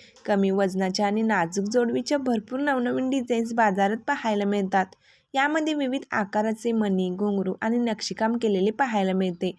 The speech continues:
जर तुम्हाला नाजूक डिझाईनच्या जोडवी घालायला आवडत असतील, तर डेली बेसिससाठी तुम्ही अशा जोडवीमध्ये नाजूक आणि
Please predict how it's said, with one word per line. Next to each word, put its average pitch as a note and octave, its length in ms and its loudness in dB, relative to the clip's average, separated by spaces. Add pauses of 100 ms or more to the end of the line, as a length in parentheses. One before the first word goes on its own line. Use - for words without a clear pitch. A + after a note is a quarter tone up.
(360)
जर E3+ 240 0
तुम्हाला G3 260 0
नाजूक F#3+ 420 -2
डिझाईनच्या G#3 460 0
जोडवी G3+ 340 0
घालायला A#3+ 380 0
आवडत G#3 400 -2
असतील, B3 340 -2 (360)
तर B3+ 100 0
डेली G#3+ 320 4
बेसिससाठी A#3+ 680 0
तुम्ही A#3+ 260 -2
अशा A#3+ 200 -2
जोडवीमध्ये A3+ 720 2
नाजूक A3+ 520 0
आणि C4+ 160 -2